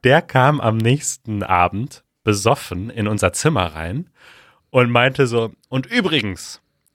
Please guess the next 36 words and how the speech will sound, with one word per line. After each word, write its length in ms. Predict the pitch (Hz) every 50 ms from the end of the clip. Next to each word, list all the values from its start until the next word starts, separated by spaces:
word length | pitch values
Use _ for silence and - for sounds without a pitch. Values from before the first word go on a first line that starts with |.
| _ _ _ _ _ _ _ _ -
das 380 | 135 139 156 - - - -
gestern 460 | - - 208 196 - - 143 123 117 120
mit 140 | 123 -
dem 140 | - 135 131
Gurkenwasser, 800 | 127 175 214 - - 123 113 101 101 92 - - 95 85 80 - _ _ _ _ _ _ _ _ _ _ _ _ -
das 120 | 113 107
hab 120 | 135 156
ich 140 | 175 175 -
mitbekommen." 640 | 175 208 220 - - 147 - - 117 104 95 90 82 - _ _ _ _ -
<laughs> 580 | 571 - - - 640 - - _ _ - - -
Und, 400 | 147 139 143 143 139 135 131 147
äh, 360 | 135 131 127 123 120 117 113 98 - _ _ _ _ _
mich 220 | - 139 160 -
hat 80 | 202 190
das 100 | 170 151
auch 280 | 185 165 220 208 - -
genervt, 420 | - 120 113 104 101 101 101 -
dass 140 | - 104 -
die 100 | - 120
so 140 | 110 107 113
laut 340 | 104 104 101 107 113 110 113
waren. 340 | 123 123 127 143 170 196 208 _ _ _ _ _ _ _ _ _ -
Und 140 | 131 135
ich 120 | 139 - -
bin 180 | - 175 170
dann 160 | 175 175 160 147
dahin 320 | 139 131 127 160 214 240
zu 160 | - - 131
denen 400 | 104 - 110 113 131 165 202 208 _ - _
und 140 | - 139 147
ich 80 | 143 -
hab 140 | 180 175 -
mich 200 | 170 - - -
als 240 | 139 135 131 -
Herbergsvater 1000 | - 165 185 180 139 117 104 - - - - - - 110 110 110 - - 113 101 -
ausgegeben, 640 | 104 101 95 - - 107 95 - - - - 98 98